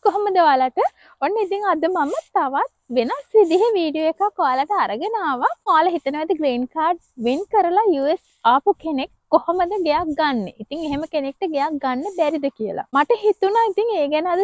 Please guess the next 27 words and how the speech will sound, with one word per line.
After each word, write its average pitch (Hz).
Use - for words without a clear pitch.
පොඩ්ඩක් 262
කතා 311
කරන්න. 285
ග්‍රීන් 370
කාඩ් 403
විනර් 311
කෙනෙක්ට -
ඇමරිකාවට 370
ඇවිල්ලා 330
ගෙයක් 269
ගන්න 262
පුළුවන්ද? 440
ග්‍රීන් 330
කාඩ් 392
වින් 320
කරලා 339
මෙහෙට 311
ඇවිල්ලා 277
අලුතෙන්ම 285
ගෙයක් 254
ගන්නෙ 240
කොහොමද 381
කියලා 349
මට 302
කතා 277
කරන්න 359
හිතුණා. 320